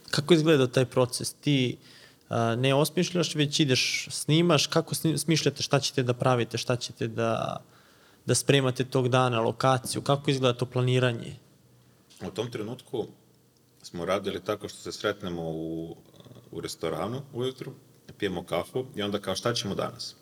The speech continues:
Speaker 2: „Ajde, kao, hoćemo to, to i to, recept je taj, taj.”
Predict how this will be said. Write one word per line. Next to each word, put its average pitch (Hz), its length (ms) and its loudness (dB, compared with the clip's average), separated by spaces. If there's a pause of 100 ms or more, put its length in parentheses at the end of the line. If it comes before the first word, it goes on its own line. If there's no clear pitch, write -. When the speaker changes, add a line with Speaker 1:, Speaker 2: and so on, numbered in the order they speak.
(240)
Speaker 2:
„Ajde, 82 300 0
kao, 80 160 -6
hoćemo 82 440 -8
to, 85 200 -2
to 82 140 -4
i - 120 -10
to, 110 180 4
recept - 460 -4
je 80 60 -12
taj, 87 340 -6
taj.” 107 260 2